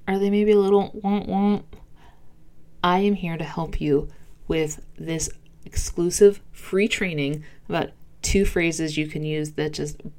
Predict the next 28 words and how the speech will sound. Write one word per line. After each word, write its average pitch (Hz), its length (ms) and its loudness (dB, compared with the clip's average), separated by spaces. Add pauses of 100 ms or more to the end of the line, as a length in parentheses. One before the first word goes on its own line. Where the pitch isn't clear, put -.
boost 165 300 2
your 151 80 -4
conversions 151 680 -4 (320)
like 151 520 0
kapow. - 560 2 (460)
But - 280 4 (260)
there's 147 220 0
a - 40 -2
catch. - 480 -4 (480)
It's - 180 -10
totally 175 240 2
free, 208 440 4 (380)
but - 140 0
you 170 220 -2
have 170 280 -6
to - 140 -6
get 269 280 2
it 151 240 -4 (280)
in 170 140 -2
my 151 120 -6
Facebook 147 460 0
group. - 280 -4
That's 151 220 -6
the - 240 -2
only 170 320 0
place 151 380 4
it's 151 200 -4
available. 147 580 -6